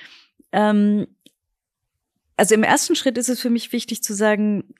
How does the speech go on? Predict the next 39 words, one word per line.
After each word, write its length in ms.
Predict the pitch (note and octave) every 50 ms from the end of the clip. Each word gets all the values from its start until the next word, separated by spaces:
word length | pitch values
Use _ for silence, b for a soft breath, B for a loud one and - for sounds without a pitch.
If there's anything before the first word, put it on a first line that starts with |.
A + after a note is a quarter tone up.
| _ _ -
es 160 | - E3+ -
sind 120 | - A3+
nicht 180 | G#3+ G#3 F#3 -
die 80 | G3+ -
Auffassungen 480 | D#3 F3+ - G3 F#3+ - - G3 F#3+
alleine. 380 | E3+ F3+ F3 E3+ F3 G#3 B3+ C4+
Im 100 | G3 G3
zweiten 360 | - - G3+ G3+ A#3 A#3+ C4+
Schritt 240 | - - B3 G#3+ G#3+
ist 160 | F3+ - -
es 100 | G3+ -
für 80 | - G#3+
mich 180 | G#3+ G#3+ -
aber 140 | G#3 F#3+ F#3+
wichtig 260 | F#3+ G3 - - -
zu 120 | - - F#3+
sagen, 220 | F#3 G3 F#3+ G3
es 140 | G3 F#3 -
ist 180 | - - -
eine 100 | G3+ G3
ganze, 640 | F3 F#3+ F#3 G3 - - - G3 F#3 F3+ F#3 F#3 - -
äh, 120 | - F#3
es 140 | F3+ F3 -
ist 140 | F#3+ - -
sozusagen 320 | G3 E3+ - G3 F#3+ F#3+
eine 80 | F#3 F#3
Pluralität 720 | - A3 G3 F#3+ F#3+ F#3 F#3+ F3 - - A3 A#3+ B3 A#3+
von 160 | - G#3+ G3+
verschiedenen 440 | - G3 F3+ - G3+ F#3+ F#3+ F#3+ F3+
Praktiken 400 | - - F3 E3+ - - F3 F3+
und 100 | E3 -
Institutionen. 640 | E3+ - - F3+ - F3 E3+ - - G3+ F#3+ G3+ G3+
Und 100 | F#3 F3
es 120 | E3+ - -
gibt 180 | F#3 F3 -
hier 160 | - F#3+ -
auch 120 | - - -
nicht 300 | G3 G#3+ B3 - - -
einfach, 440 | - F#3+ F#3 - - F#3 F3+ -